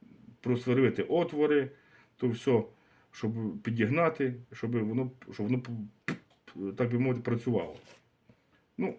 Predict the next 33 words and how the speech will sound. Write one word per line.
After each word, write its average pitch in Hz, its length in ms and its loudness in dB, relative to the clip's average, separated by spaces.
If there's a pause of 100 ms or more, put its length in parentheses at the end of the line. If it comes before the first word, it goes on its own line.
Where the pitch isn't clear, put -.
я 135 360 0 (340)
просто 123 420 4
зняв 120 320 2
оту 101 300 -2
кришку, 180 500 -4 (280)
два 131 160 2
болти 123 320 2
відкрутив 104 440 -2
на 104 80 2
вісім, 131 440 -4 (240)
зняв 107 320 -2
кришку, 120 440 -4 (1400)
пропиляв 143 720 4
болгаркою 107 520 2
отвори, 143 480 -4 (720)
поставив 123 480 2
кришку 104 360 -4
назад 104 340 -2
і 90 60 -4
все. - 180 -12 (420)
Тим 143 100 -2
більше, 175 240 -2
що 131 120 -2
в 135 60 -2
мене 135 200 4
був 123 300 2 (480)
розібраний, 120 800 2 (240)
я 120 120 0
щось 123 180 -2
тоді 120 200 -4
не, 120 100 6 (640)
не 123 40 4
додумався 123 640 0